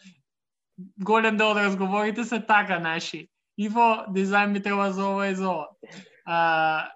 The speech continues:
што беше прво нешто што ја направи? И, и у-,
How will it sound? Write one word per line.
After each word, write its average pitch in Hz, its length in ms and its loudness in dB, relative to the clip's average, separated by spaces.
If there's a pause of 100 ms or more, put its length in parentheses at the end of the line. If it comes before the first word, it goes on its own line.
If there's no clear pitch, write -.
што - 300 -2
беше 226 260 0
прво 208 360 0
нешто 196 280 -2
што 202 160 -4
ја 190 80 -2
направи? 156 480 -2
И, 180 340 -4
и 196 300 -2
у-, 208 400 -8